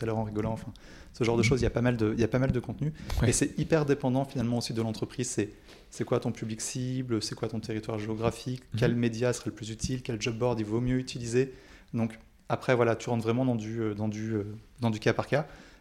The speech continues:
Speaker 1: Mais t'as quelques tendances ces derniers temps que je vois, euh, que je vois se développer, euh, et que je trouve assez intéressantes. C'est l'idée que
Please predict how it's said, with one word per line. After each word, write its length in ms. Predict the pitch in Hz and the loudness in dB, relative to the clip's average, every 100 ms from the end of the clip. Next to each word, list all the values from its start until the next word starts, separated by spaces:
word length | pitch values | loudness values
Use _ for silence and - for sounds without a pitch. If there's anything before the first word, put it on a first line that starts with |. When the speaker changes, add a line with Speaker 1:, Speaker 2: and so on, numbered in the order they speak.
| - | 2
Speaker 1:
Mais 100 | 135 | 2
t'as 160 | 151 147 - - - | 4 0 0 -14 4
quelques 400 | 160 160 175 165 | 6 6 4 2
tendances 360 | 156 151 160 | 2 2 2
ces 80 | 139 | 0
derniers 220 | 117 120 | 2 2
temps 160 | 117 143 | 0 -4
que 140 | - | -4
je 140 | 110 117 | -6 0
vois, 240 | 117 127 | 2 4
euh, 220 | 117 104 104 - | 4 2 -2 -4
que 120 | 117 | -6
je 60 | 110 | 0
vois 140 | 123 | 0
se 60 | 117 | 0
développer, 540 | 117 113 110 131 131 | -4 -6 -4 0 2
euh, 260 | 123 104 104 110 - - - - 139 | 2 0 -4 -10 -20 -20 -20 -8 -6
et 60 | |
que 100 | - | -4
je 80 | 123 | -4
trouve 140 | - 123 | 0 0
assez 180 | 120 | 2
intéressantes. 540 | 131 127 120 113 151 165 | -2 0 -4 -2 -4 -4
C'est 180 | - 123 | -6 -6
l'idée 260 | 113 139 156 | -2 -4 -2
que 280 | - 135 | 0 0